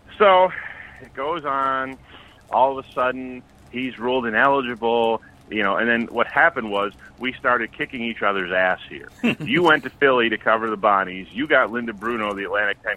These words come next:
Speaker 1: commissioner. She's furious. You're realizing they're in trouble. He's gonna be ineligible. I write a story about how they're gonna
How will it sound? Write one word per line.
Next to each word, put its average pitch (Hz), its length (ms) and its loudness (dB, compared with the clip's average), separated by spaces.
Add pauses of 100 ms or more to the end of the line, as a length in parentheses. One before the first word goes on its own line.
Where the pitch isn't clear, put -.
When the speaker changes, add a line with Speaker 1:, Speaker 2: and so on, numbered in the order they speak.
Speaker 1:
commissioner. 92 540 -10 (100)
She's 160 220 0 (100)
furious. 90 460 2 (460)
You're 143 200 4
realizing 120 580 4
they're 107 200 2
in 98 80 -8
trouble. 90 400 -2
He's 110 180 -10
gonna 107 160 -4
be 104 60 -4
ineligible. 90 680 0 (440)
I 135 180 4
write 160 200 2
a 143 60 -8 (100)
story 135 300 -4
about 110 320 -2
how 101 320 -6 (440)
they're 117 120 -2
gonna 107 220 -4